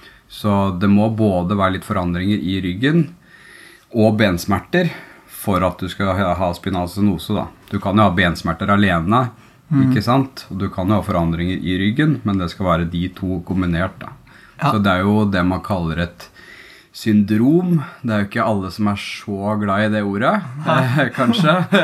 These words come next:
Speaker 2: er litt omdiskutert i
Speaker 1: Litt omdiskutert.
Speaker 2: norsk i hvert fall.
Speaker 1: Men,
Speaker 2: Ja.
Speaker 1: eh, det er jo, det er jo ikke noen objektive kriterier, da, for å kunne sette diagnosen.
Speaker 2: Nei.
Speaker 1: Altså, du kan ta en M R, og det ser ut som det er,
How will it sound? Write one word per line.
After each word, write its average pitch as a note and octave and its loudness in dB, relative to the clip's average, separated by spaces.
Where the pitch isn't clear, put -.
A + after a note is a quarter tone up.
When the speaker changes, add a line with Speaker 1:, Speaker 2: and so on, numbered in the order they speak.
Speaker 2:
er F#3+ 2
litt F#3 -2
omdiskutert D#3 -4
i C3+ 2
Speaker 1:
Litt D3 0
omdiskutert. C#3 0
Speaker 2:
norsk - -10
i D3 -4
hvert C3+ -6
fall. F3 -2
Speaker 1:
Men, B2 2
Speaker 2:
Ja. A#2+ 2
Speaker 1:
eh, A2+ -4
det A2 0
er G2 0
jo, G#2+ 0
det G#2 0
er G2+ 2
jo G2+ -4
ikke A#2 -2
noen - -8
objektive F#2+ -2
kriterier, G#2 0
da, G#2+ 4
for F#2+ -4
å F2+ 0
kunne F#2+ -4
sette - -6
diagnosen. G2 0
Speaker 2:
Nei. - -6
Speaker 1:
Altså, G2+ 2
du G2+ 2
kan A2+ 2
ta G#2+ 4
en G2+ 4
M F2 4
R, F#2+ 4
og F#2 -4
det F#2+ -2
ser F2 -2
ut E2+ -4
som F#2 -8
det F#2 -2
er, F#2 -2